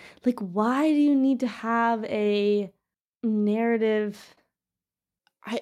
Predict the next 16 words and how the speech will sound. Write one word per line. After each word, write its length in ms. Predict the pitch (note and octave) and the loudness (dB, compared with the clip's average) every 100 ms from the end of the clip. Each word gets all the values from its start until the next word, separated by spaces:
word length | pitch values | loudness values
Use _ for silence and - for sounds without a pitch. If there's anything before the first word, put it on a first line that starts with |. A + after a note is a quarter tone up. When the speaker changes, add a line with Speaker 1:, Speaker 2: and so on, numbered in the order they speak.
| - | -4
Speaker 2:
I 100 | A3+ | -2
don't 180 | C4+ D4 | 0 0
want 160 | C#4 | -2
this 140 | A#3 - | -2 -6
to 100 | F#3+ | -8
sound 420 | G3+ F3+ F3 F3 | -4 -2 -2 -6
necessarily 600 | - F#3+ F#3+ F#3+ G3 F3 | -6 -6 -6 -6 -2 0
negative, 380 | F3+ F#3+ F#3 E3 - | 0 -2 -4 -8 -10
but, 140 | F3+ | -8
like, 240 | F#3 F3+ - - _ _ | -6 -6 -10 -20 _ _
she's 420 | - - C#4 D#4 | -10 -2 0 0
very 340 | A3 B3 B3+ B3 | -2 -2 -2 -4
prolific 1000 | - - G3+ G3 G#3 - - - - _ - | -10 -6 -4 -2 -4 -6 -12 -12 -20 _ -8
and 520 | F#3 F3+ F3 E3+ F3 | -4 -4 -4 -6 -8
she 340 | - - F#3+ | -12 -10 -8
produces 920 | F#3+ - F#3+ E3+ F#3+ G#3+ - G#3+ G3 | -8 -8 -8 -6 -6 -6 -4 -4 -4